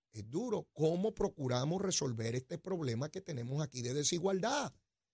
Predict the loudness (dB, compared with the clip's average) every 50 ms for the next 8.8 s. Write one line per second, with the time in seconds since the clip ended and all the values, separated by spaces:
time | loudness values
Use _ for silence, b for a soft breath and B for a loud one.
0 | _ _ _ _ 2 4 4 4 4 2 2 2 4 4 4 2 2 0 0 0
1 | 0 0 0 -2 -2 -4 -4 -4 -6 -4 -4 -4 -4 -4 -2 -2 -2 -2 -4 -4
2 | -4 -2 0 2 2 2 2 0 0 0 0 0 0 0 0 0 0 0 -2 -2
3 | -2 -2 -2 -4 -4 -6 -6 -8 -8 -8 -6 -4 -4 -2 0 2 2 2 2 0
4 | 0 -2 -2 -2 -2 -4 -4 -2 -2 0 0 0 0 0 0 0 0 0 -2 -4
5 | -6 _ _ _ _ _ _ _ _ _ _ _ _ -6 -2 0 2 4 2 2
6 | 0 0 0 -2 0 0 0 2 4 4 4 4 2 0 0 -2 -4 -4 -2 -2
7 | 0 2 2 2 2 0 0 0 0 0 -2 -4 -6 -6 -4 -2 -2 -2 -2 -4
8 | -4 -4 -2 -2 -2 -2 0 2 4 4 4 4 0 -2 -4